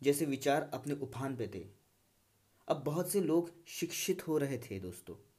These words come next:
किताबें छपने की मशीन्स की वजह से लोगों के पास किताबें आने लगी, वो पढ़ रहे थे।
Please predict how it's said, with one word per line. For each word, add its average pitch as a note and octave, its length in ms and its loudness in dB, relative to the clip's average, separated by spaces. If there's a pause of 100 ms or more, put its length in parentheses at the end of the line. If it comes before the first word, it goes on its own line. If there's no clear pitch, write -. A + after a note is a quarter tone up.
(760)
किताबें A2+ 340 -4
छपने A#2 400 -8
की A#2 140 -8
मशीन्स A#2+ 480 -6
की C3 100 -8
वजह A2+ 240 -2
से C3 340 -2 (260)
लोगों B2 260 0
के C3 100 -4
पास A#2+ 320 -4
किताबें A#2 440 -4
आने G2+ 200 -6
लगी, F#2 200 -8
वो G#2 120 -2
पढ़ A#2 300 -4
रहे G#2 180 -8
थे। - 220 -16